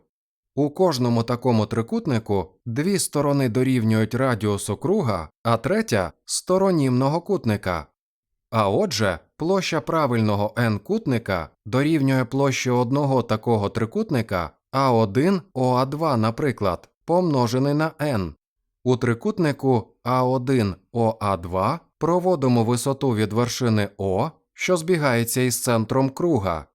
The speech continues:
до сторони А один, А два.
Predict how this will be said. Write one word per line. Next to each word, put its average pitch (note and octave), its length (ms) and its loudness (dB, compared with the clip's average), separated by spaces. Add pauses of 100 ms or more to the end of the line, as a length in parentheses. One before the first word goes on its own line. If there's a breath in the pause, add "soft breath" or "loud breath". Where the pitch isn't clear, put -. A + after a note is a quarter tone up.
(120)
до A#2 220 0
сторони B2 680 2
А G#2+ 220 0
один, A2+ 460 0 (200)
А A#2+ 180 0
два. B2+ 460 -4